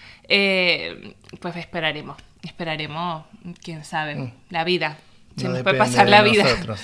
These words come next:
Speaker 2: Es que eso no
Speaker 1: <laughs> esperando.
Speaker 2: depende de nosotros. Lo que esto-, estamos tratando de, de compartir acá es, ¿no? Eso, o sea, ser un poco independiente de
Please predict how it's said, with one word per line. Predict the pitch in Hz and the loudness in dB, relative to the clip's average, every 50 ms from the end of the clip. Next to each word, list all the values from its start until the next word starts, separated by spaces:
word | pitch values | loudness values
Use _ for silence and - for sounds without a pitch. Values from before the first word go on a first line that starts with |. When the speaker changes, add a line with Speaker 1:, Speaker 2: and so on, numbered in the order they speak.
| - - | -10 -10
Speaker 2:
Es | 135 113 | -10 -6
que | 190 196 131 135 | -4 -2 -2 -2
eso | - - | -2 0
no | 143 | 2
Speaker 1:
<laughs> | 135 | 4
esperando. | - 131 135 135 | 4 4 4 2
Speaker 2:
depende | 135 165 147 143 147 143 | 2 0 -2 0 0 -2
de | 143 | -2
nosotros. | 139 123 - 135 - 139 120 | -2 -4 -6 -6 -4 -4 -4
Lo | 113 113 | -2 -4
que | 110 101 | -6 -6
esto-, | - - 117 | -8 -10 -10
estamos | 113 - 120 127 127 123 117 | -10 -6 -6 -6 -6 -6 -8
tratando | - 131 123 120 131 135 135 135 127 | -8 -10 -8 -6 -6 -4 -4 -4 -2
de, | 117 113 107 104 107 | -4 -4 -6 -6 -8
de | 107 107 | -10 -10
compartir | - 120 113 117 113 113 - 131 123 | -8 -6 -6 -6 -6 -8 -6 -6 -6
acá | 123 113 123 120 123 | -6 -4 -4 -4 -2
es, | 123 127 135 - - _ - - - - - - | -4 -4 -6 -10 -16 _ -20 -20 -20 -20 -20 -14
¿no? | - 123 127 131 | -10 -8 -6 -4
Eso, | 135 123 - - 113 | -6 -6 -6 -8 -10
o | 110 110 | -10 -10
sea, | - - 110 104 | -10 -10 -10 -10
ser | - - 135 139 | -10 -10 -10 -10
un | 127 | -10
poco | 123 - 139 135 - 151 143 143 143 - - - _ _ _ _ | -8 -8 -8 -8 -6 -6 -8 -8 -8 -12 -20 -20 _ _ _ _
independiente | 143 143 143 131 135 135 139 131 131 135 147 160 185 190 175 - - 135 143 165 - _ _ _ _ _ _ _ | -4 -4 -2 -2 -4 -4 -4 -6 -6 -6 -6 -4 -4 -6 -6 -6 -8 -8 -8 -10 -12 _ _ _ _ _ _ _
de | - 110 113 120 127 143 170 - - | -12 -8 -6 -6 -6 -6 -8 -10 -14